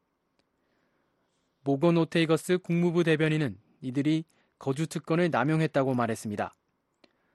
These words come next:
그러면서 나머지 유엔 주재 쿠바 대표부 소속 직원들은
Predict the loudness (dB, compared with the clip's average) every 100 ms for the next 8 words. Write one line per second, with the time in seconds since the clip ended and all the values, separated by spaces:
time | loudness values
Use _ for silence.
0 | _ _ _ _ -2 0 0 2 0 0
1 | 0 0 0 -2 -4 -2 0 2 0 0
2 | -2 -2 0 2 2 0 0 -2 -4 -6
3 | -4 -4 -4 -8 -4 -2 0 0 0